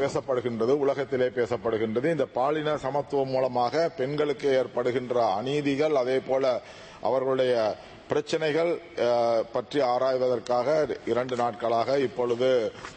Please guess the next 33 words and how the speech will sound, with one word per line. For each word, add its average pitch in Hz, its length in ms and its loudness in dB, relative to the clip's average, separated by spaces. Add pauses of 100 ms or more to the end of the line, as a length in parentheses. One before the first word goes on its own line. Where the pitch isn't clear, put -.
(160)
இந்த 113 500 0 (140)
ப-, 104 140 0
சபையிலே 120 440 0
இதை 123 140 2
பற்றி 113 320 -2 (440)
ஆராயப்பட்டது. 107 880 0 (280)
அந்த 156 240 0
வகையிலே 151 520 0
பெண்களுடைய 160 840 0
உயர்வுக்கு 143 580 0
இந்த 143 180 2
நாட்டிலே, 135 540 0 (420)
அ, 117 40 2 (380)
என்ன, 135 260 0
என்ன 127 240 -2
செய்திருக்கலாம், 131 720 0
என்ன 127 220 -2
செய்யலாம் 123 560 0 (100)
என்பதை 123 340 0
பற்றி 113 320 -2
நான் 123 320 0
ஒரு 110 140 -2
சில 113 500 2
வி-, 110 260 -2
விஷயங்களை 117 440 0
பேசலாம் 113 420 0
என்று 107 180 -2
நினைக்கின்றேன். 110 560 0 (300)
இந்த 131 120 0
நாட்டிலே 165 480 2
ஐம்பத்தி 165 540 -2
ரெண்டு 143 220 0
சதவீதம் 135 600 0